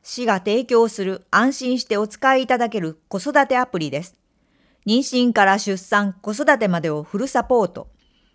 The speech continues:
妊婦健診や子どもの健診記録が簡単にでき、予防接種のスケジュールを管理する機能もあります。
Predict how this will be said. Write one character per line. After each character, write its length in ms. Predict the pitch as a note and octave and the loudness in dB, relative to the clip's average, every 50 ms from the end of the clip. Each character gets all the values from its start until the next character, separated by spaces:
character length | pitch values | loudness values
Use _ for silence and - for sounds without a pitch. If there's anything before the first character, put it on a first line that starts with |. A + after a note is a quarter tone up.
| _ _ - | _ _ -4
妊 200 | G3 G3+ A#3 B3+ | -2 0 0 0
婦 160 | - - A#3+ | 0 -4 -2
健 240 | G#3 B3 A#3+ A#3 G#3+ | 0 2 2 2 2
診 240 | G3+ - E3+ E3+ E3 | 0 -2 -6 -6 -6
や 240 | D#3 C#3 C#3+ D#3 - _ | -6 -8 -10 -14 -12 _
子 120 | - F#3+ | -2 0
ど 100 | F#3+ A3+ | 2 2
も 100 | A3+ A#3+ | 2 2
の 140 | A#3 A3+ A3 | 2 2 0
健 240 | A3 A3 G#3+ C4 D#4 | 0 0 -2 -2 -2
診 260 | D4+ C#4+ C#4+ D4 C#4+ | -4 -4 -4 -4 -4
記 100 | A#3 C#4+ | 0 2
録 220 | C#4 A#3+ - - - | 2 2 2 0 -6
が 120 | D#3 D3+ | -6 -6
簡 260 | - F3+ F3 F#3+ A3 | -4 -4 -4 -4 -2
単 220 | - B3 A3+ A3 G#3 | 0 0 2 2 2
に 100 | G3+ F3+ | 0 0
で 120 | F3+ F3 | -4 -6
き、 260 | F3 E3+ E3+ F3+ - _ _ - - _ _ _ _ | -8 -10 -14 -14 -16 _ _ -20 -20 _ _ _ _
予 120 | - F#3+ G3+ | -2 0 2
防 240 | G#3 C#4 C4+ C#4+ | 4 6 6 6
接 260 | C#4 - C4+ C#4 C4+ - | 4 4 2 2 2 0
種 140 | - G3+ | -4 -2
の 100 | F3+ F3 | -2 -2
ス 120 | D#3+ - - | -4 -6 -6
ケ 160 | - C#4 D4 | -4 -4 -4
ジ 100 | A3+ C4 | -2 0
ュ 100 | C4+ B3+ | 0 0
ー 20 | |
ル 140 | A3+ F#3+ F3+ F3 | 2 2 2 0
を 180 | E3+ F3 - _ _ - | 0 -2 -6 _ _ -10
管 300 | - G3+ A3+ C4+ C#4 A#3 | -6 -4 -4 -2 -2 -2
理 80 | A3 | -2
す 140 | G#3 - F#3+ | -4 -4 -6
る 120 | F3 F3+ | -6 -6
機 120 | F3+ - A3 | -6 -4 -2
能 160 | A#3 A3 G3 | 0 0 2
も 100 | F3+ E3 | 0 0
あ 60 | D3 C#3+ | -2 -4
り 120 | C#3 C#3+ | -6 -8
ま 140 | C#3 C#3 E3 | -8 -10 -10
す。 100 | - | -12